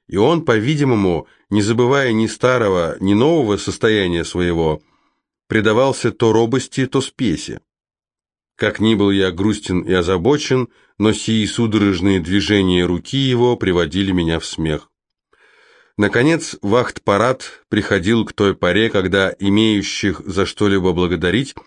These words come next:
представляют государю. Я смотрю во все глаза, не смею моргнуть, чтоб не пропустить этой минуты. Тотчас по наступлению ея сбрасываю с себя шубу,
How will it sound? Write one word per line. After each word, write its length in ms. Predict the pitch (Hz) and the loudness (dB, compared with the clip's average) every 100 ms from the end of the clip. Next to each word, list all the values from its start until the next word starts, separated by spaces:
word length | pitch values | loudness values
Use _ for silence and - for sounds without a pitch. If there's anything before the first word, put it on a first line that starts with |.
| _ _ | _ _
представляют 720 | 98 - - 92 92 95 87 | -4 -4 -4 0 2 0 0
государю. 640 | 90 92 98 80 71 64 _ _ _ _ _ _ _ _ 85 | -6 -4 -4 -4 -4 -8 _ _ _ _ _ _ _ _ -2
Я 180 | 151 | 0
смотрю 520 | 190 135 131 110 101 76 | 0 0 0 2 0 0
во 160 | 92 | -4
все 200 | 87 92 | -2 -6
глаза, 520 | 82 82 80 104 147 - _ _ - | -2 -2 0 0 -2 -4 _ _ 0
не 120 | 107 | 0
смею 360 | - 139 135 98 | 2 0 0 0
моргнуть, 680 | 92 87 90 156 156 - | -2 -2 -2 -2 -4 -12
чтоб 300 | - 104 - | -4 -4 -2
не 120 | 104 | -2
пропустить 640 | 98 95 95 87 - 117 104 | 0 0 -2 -8 -6 -6 -4
этой 280 | 101 101 101 | -4 0 0
минуты. 440 | 110 82 65 - _ _ _ _ _ _ _ _ _ _ _ - | 0 -2 -6 -16 _ _ _ _ _ _ _ _ _ _ _ -2
Тотчас 600 | 165 160 - 160 151 - | -2 -2 -2 -2 -2 -4
по 120 | 151 | 0
наступлению 840 | 160 151 156 - 104 101 113 127 | 0 0 -4 0 2 2 2 -2
ея 460 | 123 135 127 135 131 | -2 -2 0 0 0
сбрасываю 640 | 98 123 165 - 107 98 | 0 2 2 0 0 0
с 60 | - | 0
себя 360 | - 98 90 | -4 2 2
шубу, 540 | 78 - 123 127 151 | 0 -4 -2 0 -2